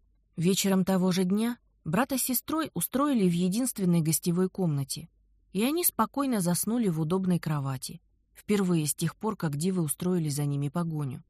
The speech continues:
Мы со Стелией сидели во дворе под яркими звездами и болтали о невозможности предугадать странности, которые подкидывает жизнь. Она горячо уверяла,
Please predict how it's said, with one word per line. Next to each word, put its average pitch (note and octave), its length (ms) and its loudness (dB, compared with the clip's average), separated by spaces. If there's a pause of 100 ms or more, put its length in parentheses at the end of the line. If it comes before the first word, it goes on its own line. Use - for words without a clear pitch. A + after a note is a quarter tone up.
(680)
Мы F#3+ 220 2
со E3+ 160 0
Стелией A#3+ 640 0
сидели E3 460 0
во C#3+ 140 -2
дворе D#3 440 -2
под D3 200 -4
яркими D3 540 -2
звездами D3 760 -4 (340)
и E3+ 100 2
болтали F#3+ 600 2
о G#3 100 2
невозможности G3+ 920 2
предугадать E3+ 760 0
странности, G#3+ 720 -2
которые G#3+ 520 -2
подкидывает D#3+ 800 -2
жизнь. C#3+ 480 -4 (540)
Она G#3 280 2
горячо C4 460 2
уверяла, A#3+ 640 0